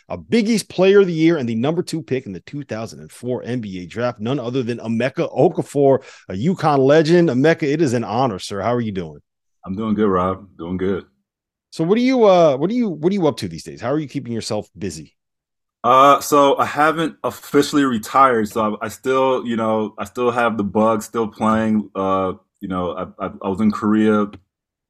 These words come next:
Speaker 2: uh, pre-pandemic, uh, still looking for the right overse-, overseas, uh,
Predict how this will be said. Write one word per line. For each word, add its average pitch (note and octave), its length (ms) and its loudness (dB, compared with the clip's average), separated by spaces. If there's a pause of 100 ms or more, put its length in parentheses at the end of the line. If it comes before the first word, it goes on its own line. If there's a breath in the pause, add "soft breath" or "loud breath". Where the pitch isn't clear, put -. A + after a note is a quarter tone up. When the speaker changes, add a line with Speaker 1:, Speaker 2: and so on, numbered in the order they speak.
(140)
Speaker 2:
uh, F2 100 -8
pre-pandemic, G2+ 1000 -2 (200)
uh, E2+ 360 -8 (120)
still F3 200 -4
looking C#3+ 320 -2
for B2 160 -2
the G#2+ 120 0
right G#2 280 2 (260)
overse-, G2+ 600 -4
overseas, G2 680 -2 (100)
uh, E2 340 -6